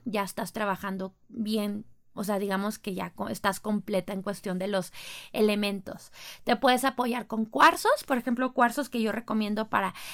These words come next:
para la, para esta parte. Pues obviamente uno tiene que ser con el que te, el que te guste, el que te vibre.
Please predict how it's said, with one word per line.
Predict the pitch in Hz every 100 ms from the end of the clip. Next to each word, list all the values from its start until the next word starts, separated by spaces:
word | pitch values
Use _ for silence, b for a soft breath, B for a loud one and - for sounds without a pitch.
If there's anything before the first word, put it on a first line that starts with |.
| B
para | - 214 202
la, | 196 185 185 180 - -
para | 196 190 190
esta | 202 - 208
parte. | 202 196 202 - 370
Pues | - 226
obviamente | 262 277 277 254 285
uno | - 262 285 339
tiene | 254 254
que | 233
ser | 208 220
con | - 233
el | 233
que | 208
te, | 185 196 - 247
el | 196
que | 196
te | 208
guste, | 196 285 - 262
el |
que | -
te | 208 208
vibre. | 233 262 285